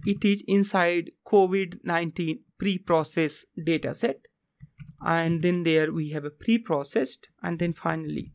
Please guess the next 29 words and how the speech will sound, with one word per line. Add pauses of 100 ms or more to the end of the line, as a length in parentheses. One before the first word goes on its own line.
we
have
there (520)
covid (100)
nineteen (380)
data
cleaned
dot
C
S
V. (2250)
And
I'm
gonna
use
here
parse
date
so
that
I
can
parse (340)
the
first
column
as
a
date.